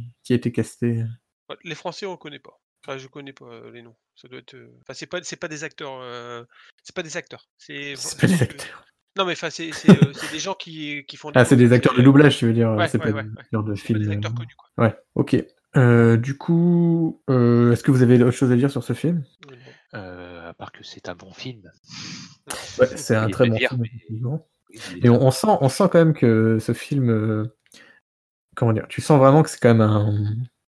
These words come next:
Speaker 1: un peu un, un film, euh, retraite, tu vois, genre, euh, tu sens qu'il se dit, « C'est mon dernier film et je vais »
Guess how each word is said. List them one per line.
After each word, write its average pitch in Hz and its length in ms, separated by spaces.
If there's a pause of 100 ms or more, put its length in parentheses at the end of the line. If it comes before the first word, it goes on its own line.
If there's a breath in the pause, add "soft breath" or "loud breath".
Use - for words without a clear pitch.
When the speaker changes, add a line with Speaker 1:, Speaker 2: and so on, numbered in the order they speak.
(240)
Speaker 1:
un - 80
peu - 140
un, 104 500 (720)
un 120 80
film, 123 280
euh, 110 320
retraite, 117 540
tu - 100
vois, 110 120
genre, 107 220
euh, 104 360
tu - 120
sens 151 180
qu'il 117 160
se 117 60
dit, « 123 120
C'est 131 140
mon 113 120
dernier 117 280
film 131 340
et 110 100
je 107 120
vais » 110 760